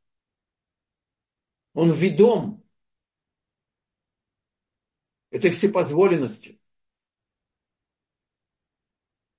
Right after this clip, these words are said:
этим пленом наслаждения.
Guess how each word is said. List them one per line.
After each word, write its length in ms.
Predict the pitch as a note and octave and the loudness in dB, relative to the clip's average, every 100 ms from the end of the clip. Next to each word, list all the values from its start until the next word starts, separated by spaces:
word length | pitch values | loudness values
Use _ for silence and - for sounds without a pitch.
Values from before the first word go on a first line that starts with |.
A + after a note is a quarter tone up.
| _ _ _ _ _ _ _ _ _ _ _ _ _ - | _ _ _ _ _ _ _ _ _ _ _ _ _ -18
этим 380 | A#2+ E3+ D#3+ | -6 -4 -4
пленом 680 | E3 E3 F#3 A3 A#3+ - - _ _ | -4 2 2 2 -2 -4 -14 _ _
наслаждения. 1000 | E3+ F3 F#3+ F3 B2+ F3+ F3+ B2+ - | -6 -4 -4 -4 -2 -2 0 -4 -8